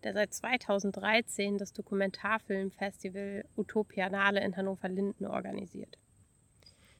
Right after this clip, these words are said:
Diejenigen, die mich und Lars kennen, wissen nun auch, warum uns die Utopianale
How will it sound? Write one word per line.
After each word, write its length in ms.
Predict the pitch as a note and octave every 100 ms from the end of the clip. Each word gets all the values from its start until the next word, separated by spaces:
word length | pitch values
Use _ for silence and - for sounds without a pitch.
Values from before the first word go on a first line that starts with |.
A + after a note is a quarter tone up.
| - -
Diejenigen, 560 | B3 A3+ A3+ A#3 B3
die 80 | G#3+
mich 240 | G3+ A3+
und 100 | G3+
Lars 340 | F#3 F#3 G3 -
kennen, 440 | - C#4 B3 A#3+
wissen 200 | A3+ -
nun 140 | G3+ F#3+
auch, 200 | G3 G3+
warum 260 | F3+ F#3+
uns 180 | F#3 F#3
die 140 | G3 -
Utopianale 1000 | G3 F#3+ - - F#3+ G3 G#3+ G3+ G3+